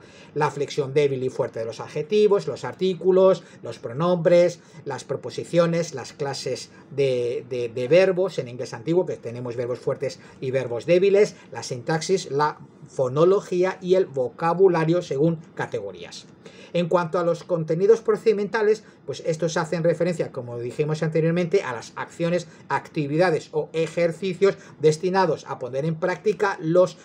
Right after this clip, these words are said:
contenidos conceptuales vistos en clase. Bien, en relación con estos contenidos procedimentales, pues podemos, eh, destacar la traducción de oraciones cortas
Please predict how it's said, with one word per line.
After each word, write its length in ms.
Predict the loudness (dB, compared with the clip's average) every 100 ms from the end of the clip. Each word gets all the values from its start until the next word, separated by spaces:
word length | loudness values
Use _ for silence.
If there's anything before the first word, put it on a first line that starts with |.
| -6
contenidos 720 | -2 0 2 2 2 0 -2
conceptuales 800 | -8 -6 -2 2 4 6 4 0 -12 -6
vistos 540 | -2 -2 0 -2 0
en 220 | -2 -2 -4
clase. 540 | -8 -12 -12 -16 -18 -20 -8
Bien, 280 | 2 2 2
en 140 | -8 -4
relación 420 | -4 -2 -4 0
con 180 | 2 2
estos 400 | 0 0 -2 -6 -18 -2
contenidos 500 | 0 2 0 0 -2
procedimentales, 720 | -2 -2 -2 -2 2 2 2
pues 200 | -2 -16
podemos, 600 | -14 -12 -10 -8 -8 -10 -20 -12
eh, 340 | -6 -2 -2 0
destacar 500 | 0 -2 -4 -2 -2
la 120 | -4
traducción 540 | -4 -4 -4 -4 -4 -4
de 80 |
oraciones 480 | -6 -8 -12 -14 -14
cortas 500 | -10 -10 -10 -16 -16